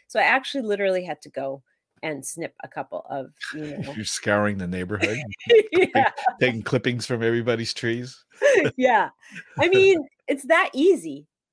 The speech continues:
Speaker 1: You
Speaker 2: Yeah.
Speaker 1: know, it's like, I wanted to pay for them, but, you know,
Speaker 2: <laughs>
Speaker 1: I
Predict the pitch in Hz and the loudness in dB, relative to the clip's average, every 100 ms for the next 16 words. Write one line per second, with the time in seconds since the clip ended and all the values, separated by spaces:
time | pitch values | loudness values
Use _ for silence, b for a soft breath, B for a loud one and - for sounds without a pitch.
0 | _ 302 349 285 277 285 285 262 226 233 | _ 4 4 4 2 2 2 0 0 0
1 | 247 494 - - - 302 427 175 143 151 | 2 2 -2 -8 -4 -4 -2 -8 -8 -8
2 | 185 202 190 110 104 80 240 202 170 233 | -6 -2 0 -2 -6 -6 -6 -4 -4 -4
3 | 302 220 | -4 -4